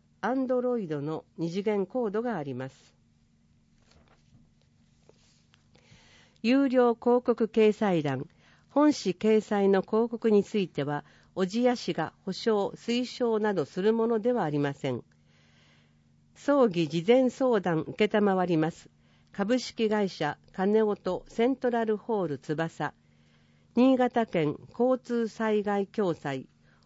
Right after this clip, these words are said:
お見舞い金の請求はお済みですか？小千谷市市民生活課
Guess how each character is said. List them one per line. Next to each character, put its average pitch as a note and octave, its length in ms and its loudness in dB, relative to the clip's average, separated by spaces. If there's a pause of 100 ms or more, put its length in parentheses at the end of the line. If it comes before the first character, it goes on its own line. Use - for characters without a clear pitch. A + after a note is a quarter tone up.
お F3 80 -2
見 A#3 140 4
舞 B3 220 2
い A#3+ 40 -10
金 A3 260 0
の G#3 100 2
請 A3 260 0
求 A3 240 -2
は G#3 160 -2
お D#3+ 60 -4
済 A3 180 -6
み G#3 140 2
で G3 120 -2
す - 140 -20
か？ - 200 -8 (1080)
小 F3+ 100 -2
千 G#3 160 -2
谷 A3 140 2
市 - 320 -8
市 - 240 -4
民 B3+ 240 2
生 A3+ 260 -2
活 G3+ 300 -10
課 F3+ 220 -8